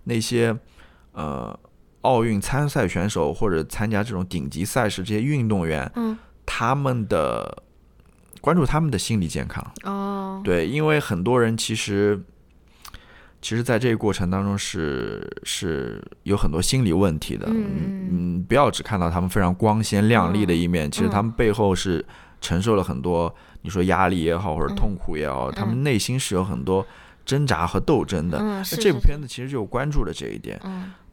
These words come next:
Speaker 1: 很多时候我们的确不会看这些东西，
Speaker 2: 嗯。
Speaker 1: 都会，只会看到他们在奥运赛场上登上领奖台的那一刻，觉得这个是人生的所谓高光时刻，
Speaker 2: 嗯。
Speaker 1: 是，
Speaker 2: 嗯。
Speaker 1: 是好的，这是我所想要追求的，
Speaker 2: 嗯。
Speaker 1: 或者说，但是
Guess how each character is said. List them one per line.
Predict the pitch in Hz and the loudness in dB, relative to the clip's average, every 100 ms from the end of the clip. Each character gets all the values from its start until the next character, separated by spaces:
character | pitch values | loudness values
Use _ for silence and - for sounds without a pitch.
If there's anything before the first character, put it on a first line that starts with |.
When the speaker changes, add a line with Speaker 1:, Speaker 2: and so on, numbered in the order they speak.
| - - | -20 -6
Speaker 1:
很 | 113 | 0
多 | 131 | 2
时 | 160 147 | 4 6
候 | |
我 | 117 85 | 4 2
们 | 87 92 | 0 0
的 | 98 | -2
确 | - 120 | 2 2
不 | 87 - - | 2 0 2
会 | 185 | 2
看 | - 92 73 | 2 -2 -2
这 | 78 | -2
些 | 67 62 | -4 -4
东 | 60 - | -6 -8
西， | - 50 | -8 -6
Speaker 2:
嗯。 | - - 92 110 - | -4 -4 -4 -6 -2
Speaker 1:
都 | 131 | 2
会， | 131 - - | 2 0 -6
只 | - 87 | -4 0
会 | 117 | 0
看 | - 101 | 2 0
到 | 87 | 0
他 | 101 101 | 0 0
们 | 104 101 - - - - | 0 -2 -8 -20 -20 -2
在 | 95 87 | 2 4
奥 | 113 107 | 4 2
运 | 101 | 2
赛 | 110 | 2
场 | 87 76 | 2 0
上 | 92 | 0
登 | 107 110 | 0 2
上 | 107 85 65 - | 0 -2 -4 -4
领 | 78 107 | -2 0
奖 | 95 52 | 0 -2
台 | - 71 | -6 -2
的 | 98 | 0
那 | 104 82 | 2 2
一 | 78 | 0
刻， | - 71 | -2 -2
觉 | 78 82 | -2 -2
得 | 80 | -2
这 | 92 | -2
个 | 80 | -4
是 | - 82 67 50 | -4 -6 -6 -6
人 | - 76 | -4 -2
生 | 87 90 | 0 -2
的 | 82 | -2
所 | 71 | -4
谓 | 67 | -4
高 | - 92 | 0 0
光 | 95 95 98 | 2 -2 -2
时 | - - | -6 -8
刻， | 71 67 | -6 -6
Speaker 2:
嗯。 | 50 | -4
Speaker 1:
是， | 101 - 69 | -4 -2 -4
Speaker 2:
嗯。 | - - - - _ | -8 -20 -20 -20 _
Speaker 1:
是 | - | -6
好 | 95 - 53 | -2 -2 -2
的， | 64 | -4
这 | 76 | -6
是 | 104 87 | -6 -4
我 | 76 73 | -2 -2
所 | 80 71 64 | -2 -4 -2
想 | - 58 | -2 0
要 | 85 | -2
追 | 98 110 107 | 0 2 2
求 | - 57 | 2 0
的， | 58 | -2
Speaker 2:
嗯。 | - | 0
Speaker 1:
或 | - | 0
者 | 185 | 0
说， | 87 73 - - - - - | -4 -4 -8 -20 -20 -20 -8
但 | 120 | -6
是 | 120 110 | -2 0